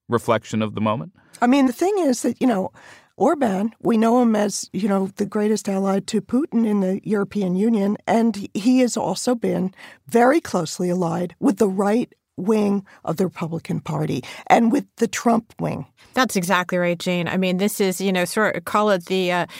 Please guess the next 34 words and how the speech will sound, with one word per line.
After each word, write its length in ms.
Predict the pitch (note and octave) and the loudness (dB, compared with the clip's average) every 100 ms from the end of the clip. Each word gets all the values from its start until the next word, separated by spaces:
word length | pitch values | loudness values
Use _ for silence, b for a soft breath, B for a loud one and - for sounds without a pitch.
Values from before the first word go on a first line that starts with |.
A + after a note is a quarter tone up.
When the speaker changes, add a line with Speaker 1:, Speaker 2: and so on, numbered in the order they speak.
| B - | B -6
Speaker 3:
the 160 | G3 | -2
axis 460 | - G3+ - G#3 G#3+ | 0 -2 0 -2 2
of 140 | F#3+ | 2
the 160 | F3+ F#3+ | 2 2
illiberals. 760 | F#3+ F#3 F3 F3 C#3+ C3 - - B B B | 2 2 0 0 0 -2 -8 -12 B B B
Speaker 1:
Hmm. 100 | - | 4
Speaker 3:
And, 320 | - F#3 F#3 | 4 4 0
uh, 260 | F3+ F#3 F3 | 0 0 0
you 140 | A3 G#3 | 2 2
know, 80 | |
Viktor 380 | F#3 G3 G#3 G#3 | 0 -2 0 0
Orban 520 | G3 G#3 F#3+ F#3 F3+ F3+ | 2 2 2 0 0 0
has 300 | F3+ F3 E3+ | 0 0 0
been 300 | F#3 F3+ E3+ | 0 0 -2
<laughs> 160 | - | 0
celebrated 640 | G3+ G3 F#3+ G3 F3 F#3 F3+ | 0 2 0 0 0 0 -2
in 140 | E3+ | -2
recent 360 | F3 F#3 G3 E3+ | -2 -2 -2 0
years, 300 | A#3 G#3+ - | 2 2 0
but 280 | A#3 G#3 - _ - | 0 0 -6 _ -2
I 100 | A#3 | -2
think 240 | A3+ E4 | -2 -2
it's 200 | - A#3 | -2 -2
this 220 | - A#3 G#3 | 0 2 4
nexus 520 | G#3+ A3 - F#3+ - | 2 2 -2 -4 -4
between 760 | F#3+ - - A#3+ A#3+ A3+ G#3+ - B B _ | -6 -4 0 2 4 4 2 -2 B B _
Orban 680 | G3+ G#3 G#3 G3 F#3 F#3 F3+ - | 2 4 4 2 0 -2 -2 -2
and 200 | E3+ E3+ | -2 -2
Putin 680 | - G#3 - F#3 E3+ E3+ B B | -2 -2 0 0 0 -2 B B
and 500 | F#3+ G3 F#3+ F3+ F3+ E3+ B B | 0 2 2 0 -2 -6 B B
their 500 | F3 G3+ A3 A3 F#3 _ _ - | -2 2 2 2 -2 _ _ 0
amplifiers 680 | G3+ A#3 B3 A3 A3 G#3 G3+ | 2 2 0 0 0 0 0
and 140 | F#3+ | -2
cheerleaders 760 | - - C#4+ F4 C4 G3+ F#3 | -4 -4 -2 0 2 0 -2